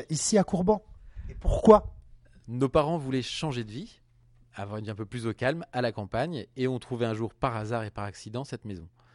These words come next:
Speaker 2: Cette maison, lorsque nous sommes arrivés en, non, non, quatre-vingt-dix-huit, n'avait ni eau, ni électricité, ni chauffage,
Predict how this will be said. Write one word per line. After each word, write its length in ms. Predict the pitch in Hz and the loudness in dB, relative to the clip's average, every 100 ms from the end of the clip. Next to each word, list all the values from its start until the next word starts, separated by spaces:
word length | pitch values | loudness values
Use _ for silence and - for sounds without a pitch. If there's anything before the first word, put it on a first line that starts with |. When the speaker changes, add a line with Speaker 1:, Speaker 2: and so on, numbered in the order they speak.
| _ - - _ _ _ | _ -20 -20 _ _ _
Speaker 2:
Cette 200 | - 101 | -14 -10
maison, 280 | 104 120 175 | -6 -2 -2
lorsque 160 | 156 120 | -2 -6
nous 80 | |
sommes 180 | 110 110 | -8 -6
arrivés 220 | 101 107 | -6 -6
en, 160 | 104 101 - | -8 -10 -10
non, 140 | 110 | -8
non, 160 | 104 101 110 | -6 -8 -8
quatre-vingt-dix-huit, 800 | 131 - 101 95 98 180 - - - | -10 -6 -8 -6 -8 -8 -10 -20 -12
n'avait 360 | 98 117 170 - - | -6 -6 -6 -10 -8
ni 260 | 120 139 | -2 2
eau, 220 | 139 202 _ - | 2 0 _ -16
ni 180 | 110 117 | -8 -2
électricité, 760 | 127 113 110 - - 123 170 214 | -2 -4 -14 -16 -6 -4 -4 -10
ni 180 | 110 120 | -10 -8
chauffage, 560 | - 107 120 135 165 | -8 -8 -8 -8 -10